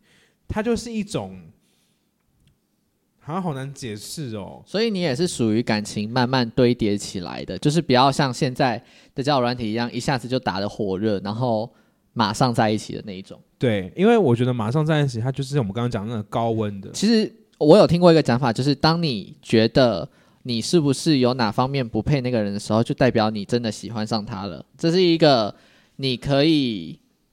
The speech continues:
Speaker 2: 辨别你到底有没有喜欢他的方式，
Speaker 1: 哦，
Speaker 2: 但是我觉得这只是一种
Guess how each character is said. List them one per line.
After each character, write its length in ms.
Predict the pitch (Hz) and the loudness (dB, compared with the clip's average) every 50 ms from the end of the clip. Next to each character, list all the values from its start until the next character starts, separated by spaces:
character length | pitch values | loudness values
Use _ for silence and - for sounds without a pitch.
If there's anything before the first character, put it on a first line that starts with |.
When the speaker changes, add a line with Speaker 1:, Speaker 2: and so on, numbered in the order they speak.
| _ _ - | _ _ 2
Speaker 2:
辨 180 | - 196 165 143 | 2 2 2 4
别 200 | 123 135 120 123 | 2 0 0 0
你 100 | 123 110 | 0 0
到 160 | 143 147 147 | 0 0 2
底 80 | - | 2
有 60 | 131 113 | 0 -2
没 100 | 113 120 | 0 -2
有 80 | 123 | -2
喜 180 | 135 - - 101 | -2 -2 -4 -2
欢 140 | 110 110 107 | -2 0 0
他 140 | 117 117 | 0 0
的 100 | 113 104 | 0 0
方 240 | 98 - 107 101 98 | -2 -4 -6 -6 -6
式， 220 | 104 - - 113 92 | -8 -10 -8 -8 -8
Speaker 1:
哦， 80 | - 123 | -4 0
Speaker 2:
但 160 | 147 170 185 | 2 2 4
是 100 | 170 202 | 6 6
我 160 | 165 127 113 | 6 6 6
觉 120 | - 151 | 6 6
得 100 | 170 151 | 6 8
这 140 | 135 - 196 | 8 6 2
只 120 | - 127 110 | 2 2 -2
是 140 | - 156 | 2 2
一 80 | 165 165 | 2 2
种 320 | 151 - 127 104 98 - | 4 4 4 4 2 -2